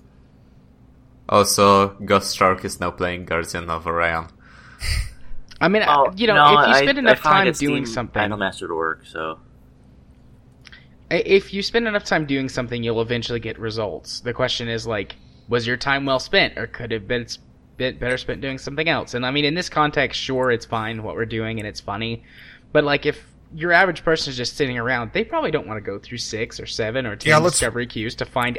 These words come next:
Speaker 2: a game that they're interested in.
Speaker 4: Well, let's put it this way. Uh, my queue activity.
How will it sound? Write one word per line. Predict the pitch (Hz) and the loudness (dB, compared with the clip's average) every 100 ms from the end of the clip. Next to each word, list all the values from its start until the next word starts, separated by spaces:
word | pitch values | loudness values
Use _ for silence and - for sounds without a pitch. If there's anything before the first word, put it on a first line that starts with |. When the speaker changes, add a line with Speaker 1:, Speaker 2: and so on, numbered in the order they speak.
| - | -2
Speaker 2:
a | 135 135 | 0 0
game | 131 120 127 135 | 0 -2 -2 -4
that | 113 | -4
they're | 113 | -4
interested | 120 - - 113 | -6 -8 -6 -4
in. | 110 131 - - - - - - - - | -4 -8 -12 -20 -20 -20 -20 -20 -4 4
Speaker 4:
Well, | 139 | 6
let's | 165 | 6
put | - 170 | 6 8
it | 143 | 8
this | 127 117 - | 6 4 6
way. | 104 95 98 | 6 6 4
Uh, | 113 110 113 113 | 6 6 6 4
my | 120 123 | 2 2
queue | - 151 127 | 2 4 6
activity. | - - 101 87 82 67 | 4 2 0 2 0 -2